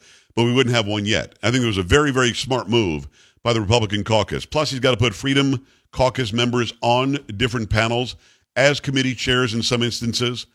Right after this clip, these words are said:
That makes sense, too. And when he said the first thing out of his mouth, "Eighty-seven thousand I R S agents, we wanna defund them,"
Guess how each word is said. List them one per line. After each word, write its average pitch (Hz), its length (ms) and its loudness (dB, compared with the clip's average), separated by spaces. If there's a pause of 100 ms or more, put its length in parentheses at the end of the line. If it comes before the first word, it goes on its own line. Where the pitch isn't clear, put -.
(240)
That 135 160 4
makes 143 200 0
sense, 135 260 0
too. 131 340 -2 (840)
And 131 340 4
when 120 220 2
he 170 200 0
said 165 320 2
the 135 80 0
first 139 240 -2
thing 139 140 0
out 135 80 2
of 123 60 0
his 104 120 -4
mouth, 113 280 0
"Eighty-seven 127 500 0
thousand 95 480 0 (460)
I 123 160 8
R 123 100 4
S 113 160 -2
agents, 107 540 -4
we 117 120 -4
wanna 113 160 0
defund 101 480 0
them," 76 260 -2